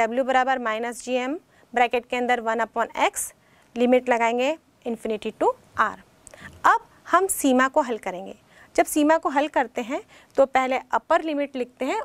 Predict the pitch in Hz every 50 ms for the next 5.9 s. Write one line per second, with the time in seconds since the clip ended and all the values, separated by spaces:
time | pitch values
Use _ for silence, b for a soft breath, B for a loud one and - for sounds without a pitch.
0 | - - 269 247 - - 285 277 233 214 220 214 220 233 262 311 359 - - -
1 | 247 214 202 - - 370 440 403 359 349 339 320 294 254 240 226 220 202 - 208
2 | 196 - _ - 202 196 180 180 175 - _ B B B B B B 277 269 -
3 | 359 370 349 - 381 - - 302 269 254 247 240 - 262 285 294 302 330 311 -
4 | 339 339 349 370 370 B B B B 254 254 262 277 285 294 302 - - 339 285
5 | 262 254 269 269 247 285 269 254 202 196 196 - - 220 196 190 185